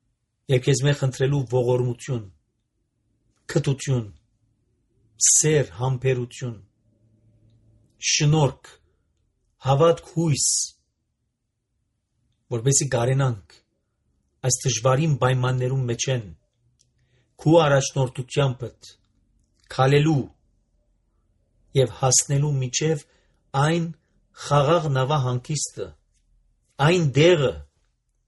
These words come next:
որուն համար դու նսիր աշակերտներուդ, ես կերտամ, որպեսզի ձեզի համար դեղ պատրաստեմ։ Մեզ ալ հասցուր այդ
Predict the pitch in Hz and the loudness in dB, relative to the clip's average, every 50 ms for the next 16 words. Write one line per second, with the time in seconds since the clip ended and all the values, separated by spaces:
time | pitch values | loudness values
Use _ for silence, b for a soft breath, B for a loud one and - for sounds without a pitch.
0 | _ _ _ _ _ _ _ _ _ _ _ _ _ _ _ - 135 135 139 151 | _ _ _ _ _ _ _ _ _ _ _ _ _ _ _ -2 2 2 4 4
1 | 165 165 160 160 156 143 - - 180 170 156 143 - - 185 190 170 151 135 - | 4 2 2 2 0 -2 -2 -2 -2 -2 0 0 0 0 2 2 2 2 2 0
2 | 139 127 135 127 123 - 135 135 143 156 147 123 - 139 151 151 - - - 139 | -2 -2 -2 -2 -4 -4 -6 -6 -4 -4 -6 -6 -4 -4 -2 -2 -2 -2 0 -2
3 | 139 135 - - 165 165 147 131 117 - b b b b b b b 135 131 131 | -2 -2 0 0 0 2 2 0 -2 -6 b b b b b b b 0 0 2
4 | 143 165 151 160 135 - 143 139 131 160 160 160 165 151 131 - - 147 156 151 | 2 2 0 0 -2 0 0 0 2 2 2 2 0 -2 -2 -2 2 2 2 2
5 | 131 120 120 113 - 107 107 98 - - - - 107 87 - _ _ _ _ _ | 2 -2 -2 -4 -2 -6 -8 -8 -8 -10 -12 -14 -16 -18 -20 _ _ _ _ _
6 | _ _ _ _ _ _ _ _ _ _ _ _ _ _ _ _ _ _ _ _ | _ _ _ _ _ _ _ _ _ _ _ _ _ _ _ _ _ _ _ _
7 | _ _ _ _ _ _ _ _ _ _ _ _ _ _ _ _ _ _ _ _ | _ _ _ _ _ _ _ _ _ _ _ _ _ _ _ _ _ _ _ _
8 | _ _ _ _ _ - 135 147 160 - 185 170 160 135 123 143 143 139 - - | _ _ _ _ _ 0 2 4 4 4 4 4 2 2 0 0 -2 -2 -2 -2
9 | - - 190 180 156 - - 131 135 131 | -2 -2 -2 -2 -4 -4 -2 -2 -2 -2